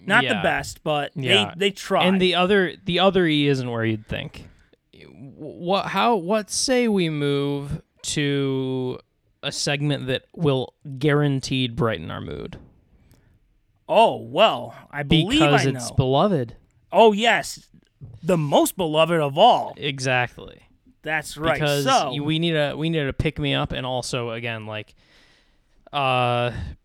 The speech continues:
Speaker 2: even though I felt like we improved, sort of like a bad boss, nothing is ever good enough. And Paul, I can't believe we didn't bring up Paul in the, in the talk about, um, bad bosses, because, I mean,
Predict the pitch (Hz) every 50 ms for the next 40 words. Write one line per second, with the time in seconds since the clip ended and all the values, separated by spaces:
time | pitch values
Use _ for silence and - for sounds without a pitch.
0 | _ _ _ _ _ _ _ _ _ _ - 202 220 277 269 262 202 156 156 156
1 | - 170 151 135 135 135 - 139 127 123 120 110 - - 143 135 123 120 113 -
2 | - - 180 175 180 175 151 151 151 139 147 120 120 117 110 117 117 113 113 120
3 | 113 107 107 107 107 - - - - 120 117 - - 120 117 117 117 117 110 110
4 | 107 107 123 113 113 120 120 127 131 139 135 - - - 135 127 120 117 - -
5 | - 127 127 131 131 127 127 131 127 123 - - - - - _ _ _ _ _
6 | _ _ _ _ _ _ _ _ _ - - 208 220 339 285 285 277 233 151 143
7 | 131 143 147 143 127 135 135 131 123 147 - - - 139 131 127 117 113 110 107
8 | 107 110 107 110 110 - 117 113 113 113 - - 123 120 - 123 113 110 110 113
9 | 110 110 107 104 104 110 107 107 107 104 - 104 104 107 104 - - 135 139 104
10 | - - 113 107 - 113 110 107 104 - - 117 117 113 110 110 113 110 110 110
11 | 107